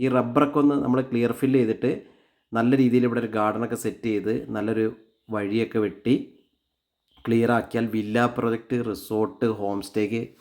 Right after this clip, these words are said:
ഹൺഡ്രഡ് പെർസെൻറ്റേജ് പെർഫെക്റ്റ് ആയൊരു ഭൂമി. അടിപൊളി ഭൂമിയാണ്. സൂപ്പർ കാഴ്ചകളാണ്. ഏത് ഭാഗത്തു നിന്ന് നോക്കിയാലും നല്ല വൈബാണ്. വയനാടിൻ്റെ മഞ്ഞും തണുപ്പും കോടയൊക്കെ കിട്ടുന്ന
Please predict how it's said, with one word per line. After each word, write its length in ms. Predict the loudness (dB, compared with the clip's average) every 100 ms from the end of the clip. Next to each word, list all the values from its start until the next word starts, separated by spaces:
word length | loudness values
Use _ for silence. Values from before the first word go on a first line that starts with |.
| -6
ഹൺഡ്രഡ് 880 | -2 2 4 6 4 0 0 0 0 -6 -2
പെർസെൻറ്റേജ് 480 | -2 -2 -6 -6 -6 -8
പെർഫെക്റ്റ് 480 | -10 -8 -10 -8 -6
ആയൊരു 160 | -6 -6
ഭൂമി. 220 | -8 -10 -12 _ _ _ _ _ _ _ -4 -4
അടിപൊളി 880 | -4 -14 0 2 2 0 -2 0 -2
ഭൂമിയാണ്. 480 | -4 -4 -4 -4 -8 -10 _ _ _ _ _ _ _ _ _ -20 _ _ _ _ _ _ -8
സൂപ്പർ 760 | -8 -8 _ _ _ 2 2 4
കാഴ്ചകളാണ്. 580 | 4 4 2 0 0 -4 -12 -4 2 6
ഏത് 360 | 6 4 4 2 4
ഭാഗത്തു 340 | 4 2 0
നിന്ന് 140 | 0 0
നോക്കിയാലും 500 | -2 -2 -2 -2 -2 -4
നല്ല 440 | -2 0 4 2 2
വൈബാണ്. 520 | -2 -2 -2 -4 -6 -10 _ _ _ _ _ 2
വയനാടിൻ്റെ 520 | 4 4 4 4 2 0
മഞ്ഞും 320 | -2 0 0 0
തണുപ്പും 440 | -2 -4 -6 -6 -2
കോടയൊക്കെ 420 | -2 0 0 -2 -6
കിട്ടുന്ന 300 | -6 -4